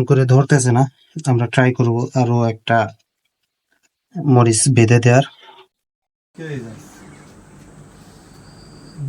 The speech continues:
এখানে দেখতে পাচ্ছেন, এইটা কিন্তু সবচেয়ে বড় মাছি, আর এই মাছিটা কিন্তু সর্বশেষ,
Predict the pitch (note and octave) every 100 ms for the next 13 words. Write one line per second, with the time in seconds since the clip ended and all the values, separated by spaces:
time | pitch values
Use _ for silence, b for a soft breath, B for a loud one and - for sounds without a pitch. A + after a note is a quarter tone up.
0 | C#3+ D#3 D#3 F3 - - - - - -
1 | - _ _ _ _ - C3+ C#3 C#3 C3+
2 | B2 D3 D3 C3+ B2 D3 C3 A#2+ B2+ B2+
3 | C3 - B2+ - B2+ A#2+ A2+ A2 A2 -
4 | - - _ _ b b b b b -
5 | A2+ A#2 B2 A#2+ - C#3 C3 C3+ C3+ C3+
6 | C3 A#2+ A#2 G#2+ B2